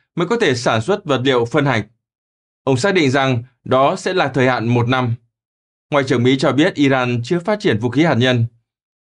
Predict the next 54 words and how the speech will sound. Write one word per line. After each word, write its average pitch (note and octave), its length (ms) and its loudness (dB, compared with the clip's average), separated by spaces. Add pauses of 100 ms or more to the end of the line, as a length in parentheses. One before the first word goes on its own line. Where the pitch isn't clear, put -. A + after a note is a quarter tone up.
(260)
Là C#3+ 140 2
một C#3+ 200 2
phần C#3 300 0
của C3+ 160 0
thỏa A#2+ 200 0
thuận B2+ 220 0
năm E3+ 120 -2
hai F#3+ 120 0
nghìn C3+ 160 2
không B2 140 0
trăm C3 160 2
mười A2+ 120 2
lăm, A#2+ 280 2 (320)
Iran C3 340 0
đã C#3+ 80 0
hạn C3+ 200 -2
chế C3 220 0
chương F#3+ 160 2
trình E3 160 2
hạt A#2+ 80 2
nhân C3 280 2
của A#2+ 120 2
mình A2+ 320 2 (180)
để C3 100 2
đổi C3 180 4
lấy B2 160 2
việc D3+ 300 0 (100)
nới A#2+ 200 2
lỏng D3 180 0
các E3 120 -2
lệnh B2 160 0
trừng A#2 200 0
phạt A2+ 260 -2
kinh A#2 160 0
tế. A#2+ 360 0 (760)
Tuy C#3+ 120 4
nhiên, C3 380 2 (160)
vào C3+ 100 0
năm D#3+ 120 0
hai F#3+ 200 0
nghìn B2+ 220 2
không C#3+ 160 0
trăm D3 160 0
mười A#2 120 4
tám, B2 380 0 (380)
Tổng B2+ 140 2
thống C3+ 160 4
Mỹ D#3 100 4
khi F3 160 0
đó C3+ 200 2
là D3+ 80 4
ông C#3+ 160 0
Donald E3+ 300 2
Trump B2 360 0